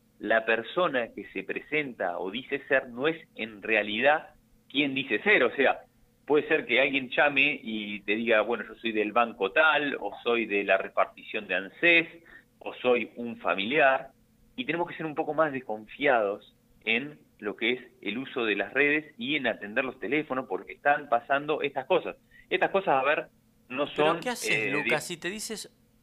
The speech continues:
Speaker 2: perdóname, sé que estoy
Speaker 1: Sí.
Speaker 2: interrumpiendo, pero lo hago
Speaker 1: Sí.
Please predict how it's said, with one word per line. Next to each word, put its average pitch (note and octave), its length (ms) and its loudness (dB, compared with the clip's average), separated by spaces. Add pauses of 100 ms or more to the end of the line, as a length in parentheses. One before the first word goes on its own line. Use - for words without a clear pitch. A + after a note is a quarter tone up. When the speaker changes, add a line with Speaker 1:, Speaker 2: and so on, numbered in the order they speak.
(160)
Speaker 2:
perdóname, A#2 540 -4
sé - 140 -10
que D#3+ 100 -12
estoy D#3 160 -10
Speaker 1:
Sí. D3 40 -4
Speaker 2:
interrumpiendo, C#3+ 600 -4
pero C3 180 -6
lo B2 140 -2
hago C#3+ 240 0
Speaker 1:
Sí. A#2+ 220 -2